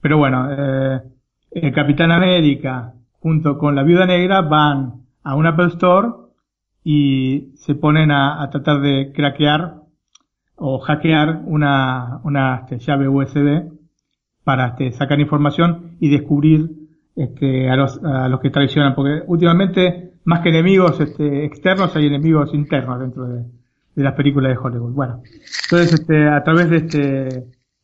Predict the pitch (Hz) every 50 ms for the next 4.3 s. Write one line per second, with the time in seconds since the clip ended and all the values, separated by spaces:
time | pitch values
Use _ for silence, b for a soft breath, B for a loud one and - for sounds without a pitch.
0 | _ _ 160 165 170 170 170 165 160 156 156 151 151 147 151 165 175 180 160 185
1 | 190 180 - - 196 196 202 233 247 233 - _ _ _ _ _ _ _ _ _
2 | _ _ _ _ _ _ _ _ _ _ - 160 147 143 139 139 139 143 143 143
3 | 143 - 170 147 135 151 156 160 156 160 156 151 147 160 175 170 170 - 165 165
4 | 165 - 175 170 170 175